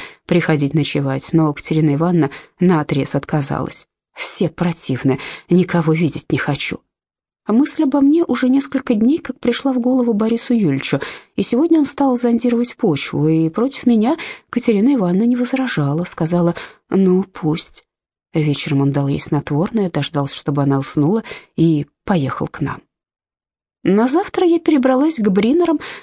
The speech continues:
в их новую шестикомнатную квартиру, сделанную из двух. Налево из передней столовая, отделённая лишь занавесом от гостиной,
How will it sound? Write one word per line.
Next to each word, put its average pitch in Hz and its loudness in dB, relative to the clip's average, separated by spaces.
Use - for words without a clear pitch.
в 208 4
их 240 2
новую 311 4
шестикомнатную 262 0
квартиру, 185 -2
сделанную 170 0
из 165 0
двух. 160 -4
Налево 190 2
из - -4
передней 202 2
столовая, 190 0
отделённая 185 2
лишь 170 0
занавесом 165 0
от 156 0
гостиной, 156 0